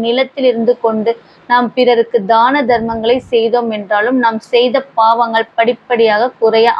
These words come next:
ஆரம்பிக்கும். கடைசியாக ஆகாயம். ஆகாயத்தை பொறுத்தவரை தினமும் யார் ஒருவர் சூரிய நமஸ்காரம் செய்கிறாரோ அவர்களுக்கு கண்டிப்பான முறையில் அவர்கள் செய்த பாவத்திலிருந்து விடை பெற முடியும். மேலும் அனைத்து விதமான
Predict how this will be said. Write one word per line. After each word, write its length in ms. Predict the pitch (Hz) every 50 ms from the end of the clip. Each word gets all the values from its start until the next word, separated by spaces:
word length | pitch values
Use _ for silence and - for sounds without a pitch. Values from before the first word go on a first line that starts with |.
| 208
ஆரம்பிக்கும். 540 | 202 202 202 196 190 190 - - 202 196 196 _ _ _ _ _ _ _ _ - _ _ _ _ - 285
கடைசியாக 880 | 269 262 254 269 294 320 302 302 - 311 285 247 226 226 214 247 277 - - - 220 220
ஆகாயம். 560 | 226 240 226 247 247 240 233 220 208 190 - - _ _ _ _ _ _ -
ஆகாயத்தை 760 | 240 240 254 277 302 285 330 311 311 294 285 285 - - 294 277 -
பொறுத்தவரை 560 | 254 233 226 220 220 - 226 214 220 220 226 240 214 190
தினமும் 440 | 233 240 226 262 262 254 269 262 247 220
யார் 320 | 233 226 226 247 269 277 269
ஒருவர் 260 | 240 226 233 240 247 240 -
சூரிய 380 | - 294 294 285 277 277 277 262 240
நமஸ்காரம் 640 | 226 226 240 240 - _ - 247 233 233 233 240 240 - -
செய்கிறாரோ 580 | 233 220 214 196 214 214 214 202 202 202 208 226 - - 226
அவர்களுக்கு 540 | 226 233 240 233 220 233 226 220 214 - 240 - - -
கண்டிப்பான 680 | 254 254 254 262 285 285 302 - 269 262 262 269 262 254
முறையில் 400 | 233 214 208 214 208 208 233 262 - - _ _ _ _ - - 226
அவர்கள் 360 | 233 254 247 240 247 254 247 - - 262
செய்த 300 | 233 240 262 226 294 277 - -
பாவத்திலிருந்து 760 | 240 226 226 226 247 254 247 - 233 226 220 208 202 208 220 254 220
விடை 180 | 233 220 233 233 233 -
பெற 120 | 233 226 233 226 214
முடியும். 320 | 214 202 208 208 196 190 208 - - _ - - - - - - 247 247
மேலும் 360 | 262 285 311 330 311 330 311 302 - 220 220
அனைத்து 400 | 233 247 277 320 294 - - 381 349
விதமான 440 | 339 285 294 262 254 247 247 254